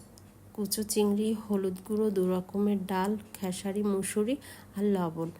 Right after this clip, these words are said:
তো আমি ডালটাকে আগে ভিজিয়ে রেখেছিলাম, এখন সেটাকে ব্লেন্ড করে নিচ্ছি। আমার ব্লেন্ড করা হয়ে গিয়েছে, আমি একটি প্লেটে তুলে নিয়েছি।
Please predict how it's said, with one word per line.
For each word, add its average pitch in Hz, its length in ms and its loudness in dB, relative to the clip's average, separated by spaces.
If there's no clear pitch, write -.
তো 202 60 -4
আমি 208 220 2
ডালটাকে 190 460 0
আগে 202 220 0
ভিজিয়ে 190 420 -2
রেখেছিলাম, 220 680 -2
এখন 196 240 -2
সেটাকে 196 400 -2
ব্লেন্ড 175 440 0
করে 156 180 -2
নিচ্ছি। 151 440 -4
আমার 214 200 0
ব্লেন্ড 190 380 0
করা 214 160 -2
হয়ে 208 300 0
গিয়েছে, 233 400 -2
আমি 196 200 0
একটি 175 300 -6
প্লেটে 196 300 -2
তুলে 175 340 0
নিয়েছি। 151 560 -2